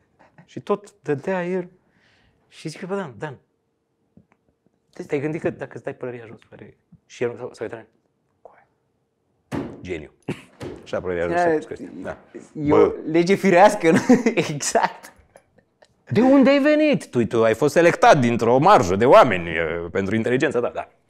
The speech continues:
Speaker 1: Și mi-a plăcut foarte mult că
Speaker 2: Ok,
Speaker 1: dar
Speaker 2: deci
Speaker 1: era
Speaker 2: el
Speaker 1: super
Speaker 2: a fost
Speaker 1: adormit, era mega adormit, adică se
Speaker 2: Mhm.
Speaker 1: vedea că nu se trezește la ora aia. Și
Speaker 2: Viața
Speaker 1: de
Speaker 2: de artist, mă, frate.
Speaker 1: Efectiv,
Speaker 2: Asta e
Speaker 1: nu
Speaker 2: viața
Speaker 1: știa
Speaker 2: de
Speaker 1: cum
Speaker 2: artist.
Speaker 1: să-și, cum să-și scoată pălăria.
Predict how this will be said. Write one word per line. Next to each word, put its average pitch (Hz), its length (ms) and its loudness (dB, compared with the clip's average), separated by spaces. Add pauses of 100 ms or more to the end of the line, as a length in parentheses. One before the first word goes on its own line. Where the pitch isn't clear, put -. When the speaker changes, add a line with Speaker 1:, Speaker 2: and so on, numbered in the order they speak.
(400)
Speaker 1:
Și - 120 -20
mi-a 90 260 -8
plăcut 90 180 -8
foarte 78 240 -10
mult - 160 -20
că - 120 -20 (560)
Speaker 2:
Ok, 123 100 -8
Speaker 1:
dar 127 100 -2
Speaker 2:
deci 107 80 -4
Speaker 1:
era 110 60 0
Speaker 2:
el 117 60 2
Speaker 1:
super 117 140 -4
Speaker 2:
a 120 40 2
fost 107 100 2
Speaker 1:
adormit, 87 340 -6
era 85 160 -6
mega 85 260 -10
adormit, 76 360 -8
adică 80 160 -12
se 131 60 -10
Speaker 2:
Mhm. 127 80 -10
Speaker 1:
vedea 80 140 -8
că 76 80 -18
nu 78 60 -14
se - 80 -20
trezește - 300 -16
la 80 80 -14
ora 78 120 -16
aia. 76 140 -20
Și - 160 -20
Speaker 2:
Viața 127 240 -6
Speaker 1:
de 113 60 -10
Speaker 2:
de 113 60 -8
artist, 113 300 -12
mă, 110 60 -12
frate. - 280 -14 (160)
Speaker 1:
Efectiv, 92 320 -10
Speaker 2:
Asta 85 100 -8
e 87 40 -8
Speaker 1:
nu 85 60 -10
Speaker 2:
viața - 80 -16
Speaker 1:
știa 87 100 -8
Speaker 2:
de - 80 -10
Speaker 1:
cum 110 100 -14
Speaker 2:
artist. - 160 -14
Speaker 1:
să-și, 85 280 -12
cum - 160 -18
să-și 85 160 -14
scoată 73 200 -14
pălăria. 80 360 -14